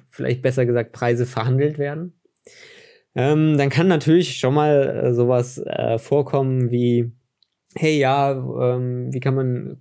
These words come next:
ne, geht wieder los, wie kann man dich denn wieder buchen oder bist du noch, äh,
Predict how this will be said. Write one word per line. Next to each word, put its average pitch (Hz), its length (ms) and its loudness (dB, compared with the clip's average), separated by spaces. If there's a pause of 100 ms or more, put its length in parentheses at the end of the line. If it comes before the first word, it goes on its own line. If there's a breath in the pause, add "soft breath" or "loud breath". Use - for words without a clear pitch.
ne, 143 340 0 (1080)
geht 123 160 -2
wieder 120 180 0
los, 127 300 0
wie 123 60 -2
kann 123 160 -4
man 117 100 -4
dich 113 140 -6
denn 117 180 -4
wieder 113 200 -2
buchen 135 400 0
oder 117 120 2
bist 120 240 -2
du 120 60 -2
noch, 110 260 -6 (260)
äh, 120 300 -8